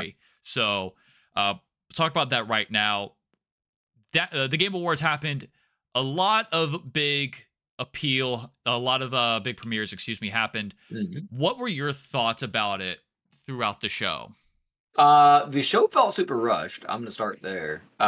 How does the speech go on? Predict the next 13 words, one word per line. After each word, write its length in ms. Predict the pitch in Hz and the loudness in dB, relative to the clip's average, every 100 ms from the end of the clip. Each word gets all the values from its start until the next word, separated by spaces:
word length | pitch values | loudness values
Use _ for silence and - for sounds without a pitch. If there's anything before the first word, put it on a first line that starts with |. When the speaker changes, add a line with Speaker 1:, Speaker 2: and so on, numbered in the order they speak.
| 101 | 4
Speaker 1:
I 160 | 104 | 2
know 140 | 120 117 | 0 0
that's 240 | 110 - | 0 0
been 120 | 92 | -6
talked 280 | 85 87 - | -4 -4 -4
about 280 | 82 78 78 | -4 -4 -4
pretty, 180 | 101 82 - | -8 -10 -6
pretty 260 | 110 82 - - | -6 -6 -10 -12
extensively, 640 | 80 - 92 90 - 82 | -10 -6 -4 -4 -4 -2
I 100 | 76 | -2
would 120 | 76 | -4
say. 400 | - 76 - - | -4 -2 -2 -6
Speaker 2:
Mm-hmm. 40 | - | -6